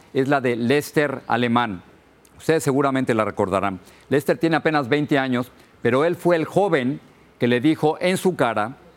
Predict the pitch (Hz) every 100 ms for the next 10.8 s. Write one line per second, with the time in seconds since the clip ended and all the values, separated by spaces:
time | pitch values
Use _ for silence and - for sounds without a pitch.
0 | _ _ - 107 120 127 131 117 151 156
1 | 180 175 - - - _ _ - - 131
2 | 117 123 123 117 98 85 - - - _
3 | _ _ - 117 - 190 185 160 165 160
4 | - 180 175 - - - - 113 143 160
5 | 160 139 120 120 143 143 143 139 - 123
6 | - 110 113 147 - 190 190 - - _
7 | - 117 123 151 156 127 151 147 127 131
8 | 156 139 117 110 120 131 101 78 - -
9 | _ _ _ _ 120 165 151 151 143 143
10 | 139 117 - 117 113 120 147 139